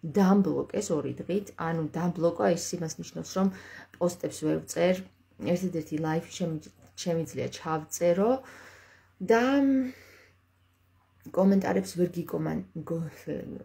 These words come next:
ვერ გიკომენტარებთ, ა, ვერ, ა, ვფოსტავ, ვთქვათ, რამე ინფორმაციას, ა, ლინკს ვერ ვაზიარებ და ასე შემდეგ. მოკლედ, დაბლოკილი ვარ ორი დღით,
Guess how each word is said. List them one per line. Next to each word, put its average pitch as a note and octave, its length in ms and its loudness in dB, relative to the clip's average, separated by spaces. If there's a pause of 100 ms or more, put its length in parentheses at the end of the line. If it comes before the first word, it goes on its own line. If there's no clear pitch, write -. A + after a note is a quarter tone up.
(1040)
ვერ E3+ 200 2
გიკომენტარებთ, D#3 1080 -2 (460)
ა, F3 140 -2 (340)
ვერ, F3 360 4 (140)
ა, D#3+ 140 0 (280)
ვფოსტავ, D#3+ 760 -2
ვთქვათ, D#3 400 -8
რამე D#3 320 -2 (680)
ინფორმაციას, G3 1000 2 (480)
ა, E3 180 -2
ლინკს F#3 380 6
ვერ F#3 240 2
ვაზიარებ F#3 640 2
და G3+ 120 4
ასე E3 220 0
შემდეგ. D#3+ 280 -2
მოკლედ, F#3+ 280 0
დაბლოკილი F3+ 600 4
ვარ G3+ 160 6
ორი F3+ 360 8
დღით, E3 460 0